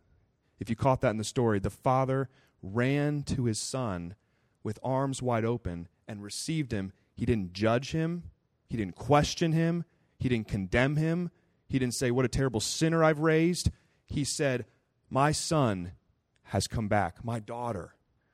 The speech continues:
has come back." And maybe I'm speaking about you. So I want all heads bowed, eyes closed, no one looking around. Let's go before the Lord right now and understand that we're all lost.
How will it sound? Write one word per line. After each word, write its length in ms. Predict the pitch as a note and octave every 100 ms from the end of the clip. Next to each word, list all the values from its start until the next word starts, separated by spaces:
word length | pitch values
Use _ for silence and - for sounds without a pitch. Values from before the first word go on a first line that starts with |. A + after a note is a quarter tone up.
| _ _ _
has 200 | G2 G2+
come 160 | A#2+ G#2
back." 440 | G#2+ E2+ - - - _ _ _ _ _ _ _ _ _ _ _ _ _ _ _ -
And 100 | G#2
maybe 260 | A2+ A#2+ A2+
I'm 120 | G#2
speaking 320 | - A2+ G#2+
about 240 | G2+ G2+ F2+
you. 240 | F2 E2 - - - - _ _ _ -
So 120 | - B2
I 40 |
want 160 | C3 B2
all 160 | B2+
heads 280 | B2+ C3 A#2
bowed, 340 | - A2 G#2+
eyes 240 | - A#2 A2+
closed, 320 | - G#2+ G#2
no 80 | C#3
one 140 | C#3
looking 220 | B2+ B2
around. 320 | A2+ G2 F2+ F2+ _ _ _ _
Let's 160 | - -
go 140 | D#3
before 280 | D#3 D3+ D3
the 100 | B2+
Lord 220 | A#2+ A#2
right 180 | A2 A2
now 400 | G2+ G2+ F2+ D2+ - _ _ _ _ _
and 100 | C#3
understand 440 | C#3 C3 - D3 C3+
that 100 | B2
we're 200 | E3+ E3
all 200 | G3+ F#3+
lost. 540 | C3+ F#2+ - - -